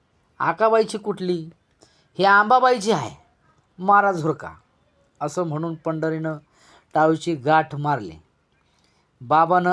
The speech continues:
अंग आवळून दम मारला. सर्व धूर गिळून तो म्हणाला, "अव, नव्ह बरं, या आंबाबाई नव्ह, या आकाबाईच आहे."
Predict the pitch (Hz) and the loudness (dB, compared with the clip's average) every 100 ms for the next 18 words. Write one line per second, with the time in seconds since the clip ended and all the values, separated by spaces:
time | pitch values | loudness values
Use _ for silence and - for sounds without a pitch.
0 | 180 147 165 170 160 170 175 170 151 180 | -2 -2 0 0 2 2 0 -2 -2 0
1 | 175 165 123 110 - _ _ _ - 175 | 2 0 0 -8 -12 _ _ _ -6 0
2 | 175 180 160 151 185 180 170 175 170 175 | 2 2 2 0 2 2 -2 -4 -4 -6
3 | 160 156 147 113 - _ _ _ _ _ | -2 -2 -2 -4 -12 _ _ _ _ _
4 | _ - 185 220 220 220 208 - 156 175 | _ 0 4 6 6 4 2 -6 -4 2
5 | 233 233 220 202 185 180 - _ _ _ | 4 4 4 4 2 -2 -12 _ _ _
6 | _ _ 190 185 190 220 220 220 226 196 | _ _ 4 4 4 4 4 2 2 2
7 | 196 180 170 175 _ _ _ 165 180 180 | 4 2 0 -10 _ _ _ 2 2 4
8 | 220 240 269 247 190 185 165 156 | 4 4 4 2 0 0 0 -6